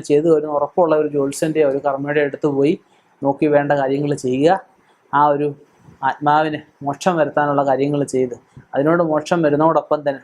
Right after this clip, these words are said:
നമ്മുടെ കുടുംബത്തിലും സുഹൃതം വർദ്ധിക്കുകയും ഭാഗ്യം വർദ്ധിക്കുകയും നല്ലൊരു ജീവിതം ഉണ്ടാവുകയും ഒക്കെ ചെയ്യട്ടെ എന്ന് ഭഗവത് നാമധേയത്തിൽ പ്രാർത്ഥിക്കുന്നു.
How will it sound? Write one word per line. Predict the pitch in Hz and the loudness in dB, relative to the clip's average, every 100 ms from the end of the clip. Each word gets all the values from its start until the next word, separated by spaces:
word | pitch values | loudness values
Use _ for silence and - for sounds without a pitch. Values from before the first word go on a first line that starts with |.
| 127 | -10
നമ്മുടെ | 139 151 143 | -2 -2 -2
കുടുംബത്തിലും | 135 151 151 151 127 _ _ _ - | -4 -2 0 -4 -6 _ _ _ -6
സുഹൃതം | 143 156 165 165 | -2 0 0 0
വർദ്ധിക്കുകയും | 147 - 147 139 139 131 - | -4 -4 -8 -4 -4 -4 -4
ഭാഗ്യം | 139 139 156 151 | -2 0 -2 0
വർദ്ധിക്കുകയും | 139 143 135 139 135 | -2 -4 -4 -6 -4
നല്ലൊരു | 139 139 131 | -4 -6 -4
ജീവിതം | 135 143 151 _ 135 | -4 -2 -4 _ -14
ഉണ്ടാവുകയും | 127 135 135 131 104 | -2 0 0 -2 -8
ഒക്കെ | - 131 131 | -12 -10 -2
ചെയ്യട്ടെ | 131 127 127 - _ _ _ _ 131 | -2 0 -4 -6 _ _ _ _ -6
എന്ന് | 135 120 - _ | -6 -6 -12 _
ഭഗവത് | - 131 139 139 | -2 0 0 -2
നാമധേയത്തിൽ | 135 131 143 131 127 127 | -4 -2 -2 -4 -8 -6
പ്രാർത്ഥിക്കുന്നു. | 113 117 123 135 156 | -6 -6 -4 -4 -4